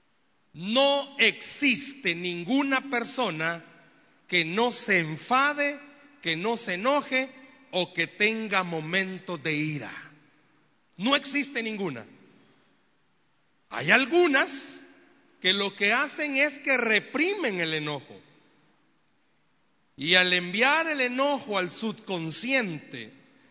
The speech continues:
al sótano de su ser, lo único que hacen es estar preparando el terreno para docenas de problemas psicosomáticos y también para algunas series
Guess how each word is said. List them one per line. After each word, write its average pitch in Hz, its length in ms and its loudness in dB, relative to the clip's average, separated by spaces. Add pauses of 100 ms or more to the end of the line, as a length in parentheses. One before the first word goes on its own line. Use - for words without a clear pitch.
(140)
al 131 240 -6
sótano 165 720 -4
de 185 80 -4
su 214 160 -8
ser, 170 400 -2 (1120)
lo 180 160 0
único 240 320 0
que 202 100 2
hacen 226 380 0
es 220 100 -4
estar 226 400 -2
preparando 214 640 0
el 202 140 -4
terreno 180 720 0 (720)
para 170 320 2
docenas 247 840 0
de 202 120 2
problemas 185 800 -4
psicosomáticos 185 1400 -6 (540)
y 214 140 -2
también 247 840 -2
para 226 220 2
algunas 254 580 -2
series 180 960 -4